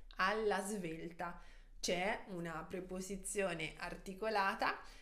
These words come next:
e, eh, un aggettivo che formano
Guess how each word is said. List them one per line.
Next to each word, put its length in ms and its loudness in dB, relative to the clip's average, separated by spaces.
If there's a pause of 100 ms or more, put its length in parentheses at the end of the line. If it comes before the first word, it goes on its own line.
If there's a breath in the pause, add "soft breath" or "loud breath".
(160 loud breath)
e, 460 2
eh, 180 -2
un 180 0
aggettivo 960 0 (140)
che 140 0
formano 920 2